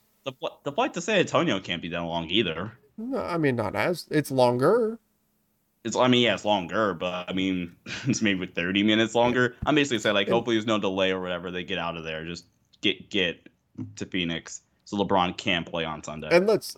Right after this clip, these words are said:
Speaker 2: and let's be honest, too. Like, just getting on the plane, the pressure changes when you go up there. So that, that can have an impact, too. And I think that was really what, what caused LeBron to miss that game against the Spurs. It was you get on the plane, you have that delay and everything and all that.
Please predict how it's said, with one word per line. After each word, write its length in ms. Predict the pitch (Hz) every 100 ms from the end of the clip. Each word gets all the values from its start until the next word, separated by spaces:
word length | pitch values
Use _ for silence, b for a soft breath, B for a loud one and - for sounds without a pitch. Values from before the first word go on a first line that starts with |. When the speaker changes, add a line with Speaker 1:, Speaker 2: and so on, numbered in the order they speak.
| -
Speaker 2:
and 300 | 151 131 151
let's 180 | 147
be 160 | - 127
honest, 280 | 113 101 -
too. 100 | 113
Like, 220 | 113 123 _ _ b b b _ 127
just 280 | 143 190
getting 240 | - 147 127
on 200 | 120 127
the 80 | 127
plane, 500 | - 131 131 131 131
the 80 | -
pressure 400 | - 147 135 143
changes 480 | 127 139 131 127 123
when 100 | 127
you 120 | 123
go 80 | 123
up 120 | 123
there. 120 | 143
So 100 | 139
that, 260 | 170 170 139
that 240 | 170 175
can 120 | 143 135
have 200 | 127 117
an 80 |
impact, 360 | 113 110 101 -
too. 180 | - -
And 100 | 143
I 80 | 156
think 220 | 165 208
that 200 | 151 156
was 200 | 151 143
really 240 | 123 135 131
what, 320 | 120 123 - b b b _ -
what 300 | 151 143 147
caused 360 | - 131 135 -
LeBron 520 | 127 127 123 127 123
to 80 | 120
miss 220 | 127 -
that 180 | 131 120
game 160 | 135
against 240 | 127 127 -
the 80 |
Spurs. 360 | 117 135 139 139
It 100 | 135
was 140 | 131
you 80 | 120
get 160 | 127 170
on 100 | 185
the 60 |
plane, 280 | 151 151 143
you 80 | 131
have 160 | 143 165
that 100 | 170
delay 380 | 143 139 147
and 100 | 143
everything 260 | 139 139 139
and 60 | 131
all 100 | 127
that. 180 | 127